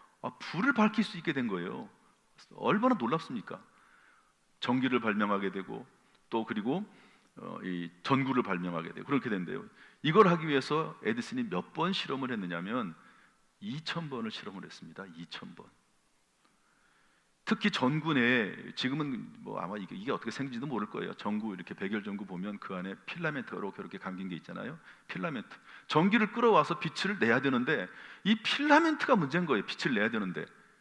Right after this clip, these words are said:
무언가 받아가지고 발열해야 되는데, 발광을 해야 되는데 이게 안 되는 거예요. 그래가지고 이 필라멘트를, 이 재질이죠, 재질. 이걸 발견하기 위해서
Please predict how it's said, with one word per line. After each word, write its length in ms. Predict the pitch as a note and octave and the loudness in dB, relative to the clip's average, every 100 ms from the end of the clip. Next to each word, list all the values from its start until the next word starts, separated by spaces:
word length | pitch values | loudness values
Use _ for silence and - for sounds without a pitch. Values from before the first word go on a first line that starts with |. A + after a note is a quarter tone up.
| _ _ _ _ _ | _ _ _ _ _
무언가 520 | - D#3+ A3+ A#3 A#3 | 0 8 8 10 8
받아가지고 720 | - C3 D#3+ E3 D3+ D3 F3 G3 - - - _ _ | 8 6 8 8 6 2 0 -2 -10 -20 -20 _ _
발열해야 480 | - D#3 A3 F#3+ E3 | 0 4 4 4 2
되는데, 300 | C3+ B2 - | 0 -4 -6
발광을 480 | - A2 C3+ C3+ B2 | -2 0 2 2 0
해야 100 | G#2+ | -2
되는데 440 | G#2 A#2+ - - - - - _ _ _ _ _ _ | -4 -4 -4 -4 -10 -20 -20 _ _ _ _ _ _
이게 180 | F3+ A3+ | 2 4
안 140 | D#3+ | 4
되는 200 | A2+ A#2 | 4 2
거예요. 200 | G2 D#2 - - _ _ _ _ - | 2 -2 -6 -18 _ _ _ _ -2
그래가지고 400 | F#3 G3 E3 D#3+ | 4 4 4 -2
이 80 | |
필라멘트를, 920 | D#3+ - D#3 D#3 C3+ - B2+ B2+ B2+ - - | -4 -2 0 2 0 -2 0 0 -2 -8 -12
이 200 | A2 A2+ - _ | -4 -4 -4 _
재질이죠, 600 | - A2+ A2 B2 F2 A2 | -6 -2 0 -2 -2 -6
재질. 420 | B2+ - D#2+ E2 - | -8 -10 -12 -14 -10
이걸 260 | A#2+ F3+ F#3 | 4 4 4
발견하기 560 | F#2+ G2+ A#2+ A2+ G#2 | 0 2 2 2 -2
위해서 420 | F#2 F2+ D3 C#3+ | -4 -2 -2 -4